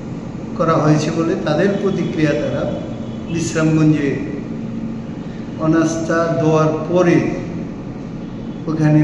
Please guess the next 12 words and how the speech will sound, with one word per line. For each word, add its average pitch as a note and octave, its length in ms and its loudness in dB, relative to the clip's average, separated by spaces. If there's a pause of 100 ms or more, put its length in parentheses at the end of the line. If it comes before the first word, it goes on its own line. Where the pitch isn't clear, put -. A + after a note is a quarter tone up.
মিডিয়ার D3+ 420 2
সামনে C3+ 260 0 (100)
যে C3+ 60 -2 (120)
কথাগুলি C3 420 -2 (100)
বলেছে B2+ 340 -6 (120)
সেটাও - 320 -6 (100)
আমি - 160 -2 (1300)
শুনেছি। - 480 0 (4000)
সেই G#3 260 2 (100)
শোনার B3 340 -2
মধ্যে A3+ 300 0 (140)
যে F3+ 120 4